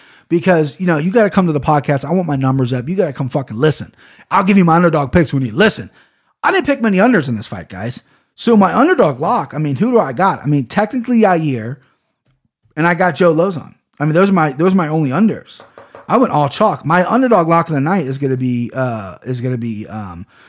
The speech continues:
Joe Lauzon. I mean, that's really the only guy I got. I mean, Yair, if we're splitting hairs, Yair could be a favorite, could be not. It really depends on what sports book you go. But I think Joe Lauzon across the board is gonna be, uh,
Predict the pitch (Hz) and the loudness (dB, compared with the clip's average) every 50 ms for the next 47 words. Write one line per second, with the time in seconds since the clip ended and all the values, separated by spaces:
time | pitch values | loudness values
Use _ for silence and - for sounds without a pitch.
0 | _ _ - 156 139 123 113 110 139 147 165 127 - - 123 127 123 131 127 - | _ _ 0 2 2 2 0 -2 -4 -4 -4 -6 -6 -4 -2 -2 -2 -2 -4 -6
1 | - 127 123 151 170 175 170 156 139 135 131 135 135 131 127 123 120 135 135 131 | -6 -4 2 4 6 6 6 4 4 2 0 0 0 -2 -2 -2 -2 -2 -2 -2
2 | 123 123 123 113 113 117 113 131 156 190 208 131 - - 123 139 143 139 131 131 | -2 -4 -6 -6 -8 -8 -4 -2 0 0 -2 -2 -6 -8 -4 -2 -2 -2 -2 -4
3 | - - - - _ - 143 151 151 143 151 185 233 254 214 175 165 - 160 147 | -8 -14 -20 -18 _ -2 0 0 2 2 2 4 4 6 6 4 4 2 0 0
4 | 131 175 202 196 - - - 214 196 - 135 170 214 214 180 151 160 156 160 170 | 2 2 0 0 0 -2 0 0 0 0 0 0 2 2 2 2 2 2 2 2
5 | 170 151 - - 202 175 160 143 123 - - 135 131 135 160 143 - 170 156 143 | 2 2 2 2 2 2 2 0 0 0 -2 -2 -2 -2 -4 -2 -2 -2 0 0
6 | 127 123 120 143 151 151 143 135 147 151 156 147 143 139 120 - - 147 131 135 | -2 0 0 0 0 -2 -2 -2 0 0 0 0 -2 -4 -6 -6 -6 -6 -4 -4
7 | 135 135 135 131 120 - - - 214 220 220 - 135 117 - 120 101 110 107 104 | -4 -4 -4 -4 -6 -8 -4 -2 -2 -2 -2 -6 -12 -10 -10 -10 -10 -8 -8 -8
8 | 120 - - - - - - - _ - 165 160 160 - 226 226 175 151 190 180 | -10 -12 -12 -16 -20 -20 -20 -14 _ 0 2 2 4 4 2 2 4 4 4 4
9 | 170 175 180 185 160 170 151 139 127 - 170 160 147 - 147 135 151 170 170 156 | 6 4 4 4 4 2 0 -2 -2 0 0 0 0 -2 -4 -2 0 2 2 2
10 | 117 - - 151 151 147 135 131 135 135 131 127 120 123 - - - - - _ | 0 0 0 2 2 2 0 0 -2 -2 -2 -2 -4 -6 -10 -20 -20 -20 -18 _
11 | - 139 139 135 127 123 120 117 113 113 | -2 0 0 0 0 -2 -4 -6 -8 -8